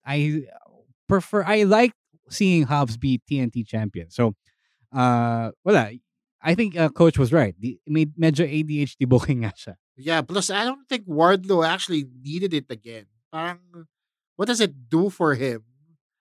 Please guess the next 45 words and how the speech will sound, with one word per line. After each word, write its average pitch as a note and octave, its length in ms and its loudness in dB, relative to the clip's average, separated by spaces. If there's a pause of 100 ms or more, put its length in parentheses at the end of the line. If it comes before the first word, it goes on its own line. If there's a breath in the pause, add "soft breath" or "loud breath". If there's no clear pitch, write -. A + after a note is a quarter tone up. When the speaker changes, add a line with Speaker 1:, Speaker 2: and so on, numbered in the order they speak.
(260)
Speaker 2:
Diba? E3+ 420 -2
If F#3 140 -8
anything, G3+ 480 -6 (460)
diba? B3 320 0
Yeah, E4 180 -2
what C4+ 100 -4
does D#4 140 -8
it - 160 -4
do G3+ 240 -6
for A#3+ 160 -4
him? C3 240 -2
The, G#3 160 -10
the, A3+ 120 -4 (560)
the, E3 80 -18
the F#3 120 0
championship A3 560 0 (280)
supposed F#3 360 0
to E3+ 180 -2
elevate E3+ 440 2
the D3+ 100 -2
guy C#3+ 300 0
who's C#3+ 180 -8
holding C3+ 320 -4
the B2+ 80 -16
title. A2+ 400 -16
And A#2 160 -20
I C#3 160 -12
think F3+ 160 -8
it C#3 160 -8
did D3+ 320 -6
more C#3+ 400 -6 (360)
for C#3 220 2
Powerhouse C3+ 680 -4
Hobbs B2 360 -6
than B2+ 140 -12
it C3 80 -14
ever B2+ 220 -10
di-, A#2 180 -12 (180)
than C#3+ 140 -6
it's - 160 -10
doing D3+ 240 -4
for B2+ 140 -14
Wardlow B2 420 -10
right A2+ 260 -20
now. G#2 300 -16